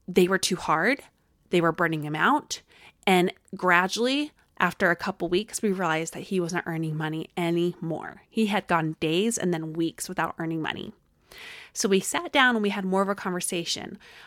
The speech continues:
about how he's only trying to earn his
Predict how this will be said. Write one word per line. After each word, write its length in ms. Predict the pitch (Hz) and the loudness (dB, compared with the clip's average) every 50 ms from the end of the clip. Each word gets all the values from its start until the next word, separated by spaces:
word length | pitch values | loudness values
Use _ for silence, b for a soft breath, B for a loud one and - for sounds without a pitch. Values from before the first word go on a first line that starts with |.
| B B | B B
about 340 | - 196 190 180 - - - | 0 2 2 2 2 0 0
how 380 | - 208 196 185 185 190 - - _ _ | 0 2 2 2 2 0 -2 -6 _ _
he's 260 | - - - 226 - - | -8 -4 -4 -4 0 2
only 240 | 220 214 233 262 277 | 4 4 4 4 2
trying 380 | 277 - - - 214 202 196 196 | -2 -4 -4 0 2 2 2 0
to 120 | - 160 - | 0 -6 -2
earn 420 | - 202 180 165 160 156 160 180 - _ | 0 0 2 2 0 -2 -4 -6 -8 _
his 460 | - - 196 185 180 180 175 175 - | -4 0 2 4 4 4 2 0 -2